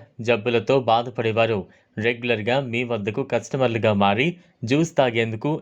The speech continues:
ఇష్టపడే అవకాశం ఉంటుంది. ఒకరిలోనూ ఆరోగ్యం పట్ల అవగాహన అనేది పెరుగుతూ ఉంటుంది.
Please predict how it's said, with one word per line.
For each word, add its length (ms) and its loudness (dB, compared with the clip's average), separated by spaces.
ఇష్టపడే 420 0
అవకాశం 420 -4
ఉంటుంది. 300 -2
ఒకరిలోనూ 420 4
ఆరోగ్యం 380 -2
పట్ల 180 0
అవగాహన 400 4
అనేది 300 0
పెరుగుతూ 280 0
ఉంటుంది. 300 -2